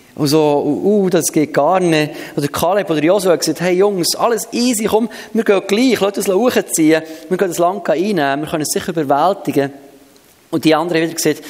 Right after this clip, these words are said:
„Wir vermögen nicht hochzuziehen gegen das Volk,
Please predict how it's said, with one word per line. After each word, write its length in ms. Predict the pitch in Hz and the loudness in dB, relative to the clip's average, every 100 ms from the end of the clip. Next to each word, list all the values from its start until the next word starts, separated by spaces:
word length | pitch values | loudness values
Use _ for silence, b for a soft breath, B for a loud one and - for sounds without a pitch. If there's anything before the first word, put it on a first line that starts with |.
| B B | B B
„Wir 120 | 160 156 | -4 0
vermögen 320 | 151 175 180 | 2 2 2
nicht 120 | 185 | 2
hochzuziehen 760 | 190 202 185 - - 147 139 135 | 2 2 0 -2 0 2 2 2
gegen 180 | 131 | -2
das 140 | 127 120 | -2 -4
Volk, 500 | - 156 165 165 | 0 2 2 -2